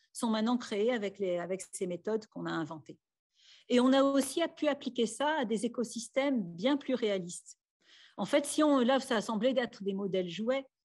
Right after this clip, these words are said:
mais si on veut en faire des écosystèmes réalistes, il faut ajouter des connaissances. Et donc, il faut mélanger ça avec de la simulation qui est basée sur des connaissances. Prenons un terrain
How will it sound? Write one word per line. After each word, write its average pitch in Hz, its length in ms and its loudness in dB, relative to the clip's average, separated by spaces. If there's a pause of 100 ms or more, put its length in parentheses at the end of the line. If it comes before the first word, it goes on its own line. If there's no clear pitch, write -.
mais 202 120 0
si 311 180 -4
on 339 100 0
veut 277 140 -2
en 269 140 0
faire 262 260 0
des 208 180 2
écosystèmes 208 720 -2 (440)
réalistes, 202 560 0
il 180 80 -4
faut 294 180 -2
ajouter 254 400 0
des 226 160 -2
connaissances. 202 720 -6 (320)
Et 185 80 2
donc, 233 160 2
il - 40 -8
faut 254 220 2
mélanger 269 540 2
ça 269 240 -2
avec 240 240 0
de 196 100 2
la 185 120 2
simulation 254 840 -2
qui 247 160 -4
est - 20 2
basée 202 280 0
sur 208 200 -8
des 196 120 -4
connaissances. 175 600 -12 (800)
Prenons 370 240 -2
un 320 80 4
terrain 202 440 0